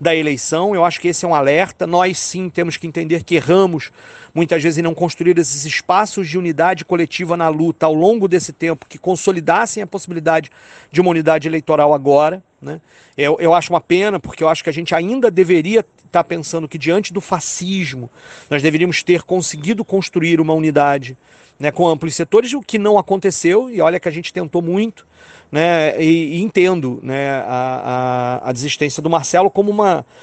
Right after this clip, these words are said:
uma questão sobre a qual a gente vai ter que se debruçar.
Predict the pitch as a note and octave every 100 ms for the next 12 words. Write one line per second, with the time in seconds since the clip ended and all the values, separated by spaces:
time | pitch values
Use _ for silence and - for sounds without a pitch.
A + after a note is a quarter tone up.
0 | - - E3 E3+ - F3 G3+ F#3+ F#3 F#3
1 | G3 G#3 G3+ G#3+ - G#3 A3 C4+ - C#3
2 | B2